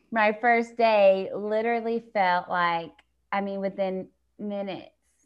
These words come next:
within minutes of taking this little bitty pill, my vision goes wild. I mean, wild. And I have had twenty twenty vision. I've never had contacts. I've never had to have glasses.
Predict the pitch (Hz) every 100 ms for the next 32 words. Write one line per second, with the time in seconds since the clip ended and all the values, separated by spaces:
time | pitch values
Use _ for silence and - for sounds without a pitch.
0 | _ _ 202 202 202 196 196 202 165 -
1 | 165 175 196 185 185 175 170 180 175 190
2 | 180 190 190 185 180 - 180 160 - -
3 | _ _ _ _ _ _ 196 196 185 175
4 | 196 202 220 208 208 208 _ _ _ _
5 | _ _ _ - 214 185 175 160 165 170
6 | 170 165 160 - - - _ 185 185 180
7 | 175 - 185 185 165 - 175 156 170 202
8 | 226 202 202 180 - 233 226 233 220 202
9 | 196 196 180 175 160 165 - 254 233 220
10 | 175 170 165 180 160 160 - _ _ 233
11 | 226 226 214